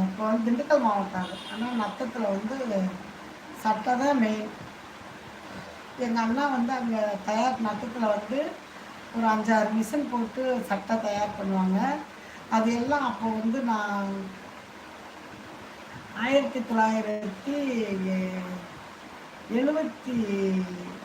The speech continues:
ஆமா, எழுபத்தி எட்டு, எழுபத்தி ஒன்பது, எண்பதுன்னு வச்சுக்கோங்களேன். நாங்க அது கூட கொஞ்சம் இதா இருக்கும். எண்பது.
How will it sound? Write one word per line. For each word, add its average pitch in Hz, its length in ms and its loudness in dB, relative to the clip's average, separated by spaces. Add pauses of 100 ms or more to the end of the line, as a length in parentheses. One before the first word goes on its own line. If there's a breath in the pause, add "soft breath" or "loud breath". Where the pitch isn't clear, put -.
(840)
ஆமா, 196 200 0 (200)
எழுபத்தி 233 720 0
எட்டு, 214 420 -2
எழுபத்தி 247 440 2
ஒன்பது, 214 480 0 (1600)
எண்பதுன்னு 302 540 8
வச்சுக்கோங்களேன். 208 760 0
நாங்க 202 320 -2
அது 208 180 2
கூட 214 220 -2
கொஞ்சம் 202 260 0
இதா 202 80 0
இருக்கும். 196 300 0
எண்பது. 226 400 2